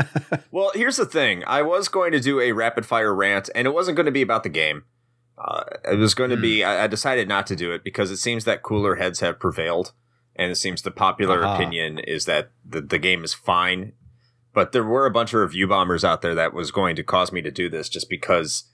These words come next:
Speaker 2: in the lead up to the Final Fantasy remake,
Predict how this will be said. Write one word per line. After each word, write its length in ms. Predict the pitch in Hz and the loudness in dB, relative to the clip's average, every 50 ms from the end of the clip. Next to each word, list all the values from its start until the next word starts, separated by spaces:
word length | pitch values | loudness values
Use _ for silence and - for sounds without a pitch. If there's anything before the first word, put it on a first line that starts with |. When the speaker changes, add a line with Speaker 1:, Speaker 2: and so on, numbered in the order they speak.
| _ _ _ _ _ _ _ - | _ _ _ _ _ _ _ 0
Speaker 2:
in 500 | 143 147 147 143 139 135 131 117 110 - - _ _ _ _ _ _ _ - | 2 2 2 2 2 2 2 0 0 -2 -8 _ _ _ _ _ _ _ -6
the 200 | - 110 127 117 | -2 0 2 2
lead 380 | 87 98 104 107 123 120 117 110 | 2 2 2 4 4 4 4 4
up 300 | 110 95 87 - - - | 4 2 2 0 -2 -8
to 240 | - - - 107 98 | -6 -2 0 0 0
the 80 | 92 | 0
Final 260 | 92 - 92 90 90 87 | 0 0 0 0 0 0
Fantasy 380 | - 101 92 87 82 - 92 | 0 0 0 0 -2 -4 -6
remake, 500 | 85 80 82 80 82 80 78 - - - | -6 -6 -6 -6 -4 -4 -6 -6 -10 -14